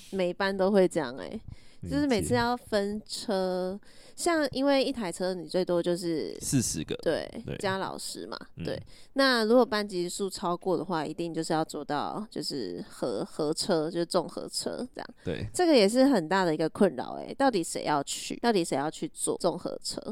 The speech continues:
Speaker 2: 通常都是用抽的啦，男生就是抽中也没有什么怨言，你都被抽中了嘛。<laughs> 但是他们后，后续会自己瞧，
Speaker 1: 对啦。
Speaker 2: 就是抽中的那几个，可能，可能多数是好朋友，那就可以把其他人拉过去再换。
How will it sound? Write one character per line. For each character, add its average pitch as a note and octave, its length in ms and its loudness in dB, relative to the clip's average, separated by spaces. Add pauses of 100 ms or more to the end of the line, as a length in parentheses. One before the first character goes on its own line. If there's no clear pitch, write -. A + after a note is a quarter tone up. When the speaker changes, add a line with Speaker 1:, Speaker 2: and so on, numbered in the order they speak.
(160)
Speaker 2:
通 G#3 120 8
常 F3+ 140 8
都 C#3+ 100 10
是 D3 120 8
用 C#3 120 10
抽 G#2+ 300 12
的 G2+ 120 10
啦， D#2 160 4
男 G#2+ 140 2
生 C#3+ 140 2
就 C#3+ 160 4
是 C3+ 100 2
抽 A2+ 200 8
中 G#2 220 2
也 E2+ 40 0
没 D#2+ 200 -2
有 F2+ 100 2
什 D2+ 40 0
么 C2 60 -4
怨 E2+ 180 2
言， G1+ 220 -8
你 - 60 -8
都 B2 120 2
被 A2+ 80 4
抽 G2+ 200 6
中 F2+ 200 0
了 G#1+ 120 -8
嘛。 - 100 -2 (520)
<laughs> D#3+ 520 6
但 F#3+ 100 6
是 G3+ 40 4
他 G3+ 100 8
们 F#3 80 8
后， E3 180 8
后 D#3+ 100 8
续 D3 120 8
会 C3+ 80 12
自 B2+ 140 2
己 A2 100 4
瞧， - 240 -2 (200)
Speaker 1:
对 G3+ 100 4
啦。 - 0 -
Speaker 2:
就 F#3 100 8
是 G3+ 80 6
抽 E3+ 220 8
中 E3 180 6
的 C3 60 6
那 C3+ 140 6
几 G2 180 -2
个， C2+ 280 -2
可 G#2+ 160 -2
能， G2 220 -2 (880)
可 A#2+ 60 -2
能 A#2 140 -2
多 C3+ 180 6
数 C3 320 0
是 A2 160 -4
好 G#2 140 -6
朋 - 120 -2
友， D#2 120 -8
那 A#2+ 120 -4
就 A#2+ 120 -2
可 G#2+ 120 -4
以 E2+ 60 -2
把 D#2+ 160 -8
其 E2+ 140 -10
他 E2 60 -4
人 D#2 100 -8
拉 C2 140 -10
过 - 180 -10
去 - 180 -18
再 F2 100 -6
换。 - 220 -6